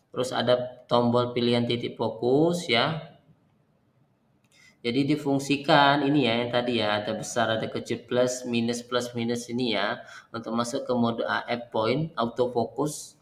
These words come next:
selection selama pemotretan A F. Selanjutnya, kalian bisa memilih titik A F ya, auto focus ya, manapun secara manual dengan menggunakan tombol multi controller. Gitu.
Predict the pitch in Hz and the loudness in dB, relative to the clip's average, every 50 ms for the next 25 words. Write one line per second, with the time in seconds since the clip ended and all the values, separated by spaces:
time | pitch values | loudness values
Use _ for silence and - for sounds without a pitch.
0 | _ _ _ - - - 131 120 120 120 120 - 147 151 147 - 139 131 127 127 | _ _ _ -10 -2 0 2 2 2 0 0 0 -2 -2 -2 -2 2 2 2 2
1 | 127 127 127 127 123 123 120 120 123 123 123 120 120 117 110 104 104 104 101 - | 2 -2 -4 -2 -4 -4 -4 0 -2 -2 0 0 -2 -2 -4 -4 -4 -4 -6 -6
2 | - - _ _ _ _ _ _ _ _ _ _ _ _ _ - 107 104 104 101 | -8 -20 _ _ _ _ _ _ _ _ _ _ _ _ _ -4 -2 -2 0 0
3 | 104 101 113 120 143 147 - 123 123 131 127 123 123 123 135 131 127 127 127 143 | -2 2 2 2 2 4 4 4 4 4 4 2 0 0 0 0 0 2 2 2
4 | 160 175 165 170 156 151 - - 120 120 120 117 117 127 127 - - - 104 104 | 2 2 4 4 2 2 2 4 4 4 4 4 2 2 0 0 -4 -4 -4 -2
5 | 104 110 117 117 - 131 113 - 120 113 - - - - - 104 101 107 120 - | 0 0 -2 -2 -2 -2 -4 -2 -2 -4 -4 -4 -10 -12 -6 -4 -4 -4 -4 -6
6 | - - - - - _ - 113 113 110 113 110 - 143 135 - 135 120 117 113 | -14 -20 -20 -20 -20 _ 0 0 2 2 2 0 0 -2 0 2 4 4 4 4
7 | 107 107 113 123 127 117 120 117 120 120 117 117 117 117 113 113 113 120 117 117 | 2 2 2 2 2 2 2 2 2 2 2 0 0 0 -2 -2 0 0 -2 -2
8 | - - - 120 113 113 113 117 113 113 110 113 113 113 110 - - 120 120 123 | -2 -4 -2 0 0 0 2 0 -2 -2 0 -2 -4 -4 -6 -4 -2 0 0 0
9 | 120 120 - - _ _ _ _ _ _ - 110 110 107 104 104 110 - 98 95 | -2 -6 -10 -18 _ _ _ _ _ _ -2 0 0 0 -2 -2 0 0 0 0
10 | 92 - - - - - _ _ _ _ _ - - - - - | 0 -2 -4 -6 -8 -20 _ _ _ _ _ -20 -20 -20 -20 -20